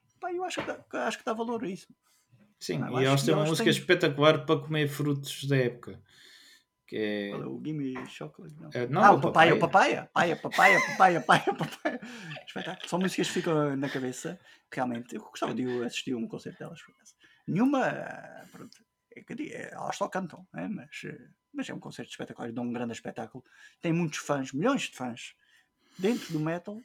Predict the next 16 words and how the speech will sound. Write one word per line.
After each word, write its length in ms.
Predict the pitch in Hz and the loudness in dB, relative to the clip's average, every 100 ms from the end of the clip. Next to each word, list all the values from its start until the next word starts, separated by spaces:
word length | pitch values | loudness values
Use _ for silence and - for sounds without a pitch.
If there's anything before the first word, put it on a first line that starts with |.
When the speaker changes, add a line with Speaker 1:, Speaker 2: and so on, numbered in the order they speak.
| _ _ _ _ _ | _ _ _ _ _
Speaker 1:
Aliás, 260 | 175 175 120 | -6 -4 -4
eu 80 | 135 | -6
até 140 | 143 | -6
diria 220 | 151 151 | -4 -4
que 60 | 160 | -2
elas 120 | 156 | -4
têm 140 | - 151 | -2 -2
mais 220 | 151 143 | 0 -2
fãs 240 | - 147 | -4 -8
fora 560 | - - - 170 151 139 | -8 -16 -2 0 0 -2
do 100 | 127 | -10
pessoal 520 | - - 151 135 127 | -12 -12 -6 -4 -6
do 120 | 123 117 | -8 -8
metal 320 | 139 151 147 | -8 -8 -10
do 140 | 139 | -12
que, 180 | 139 - | -14 -18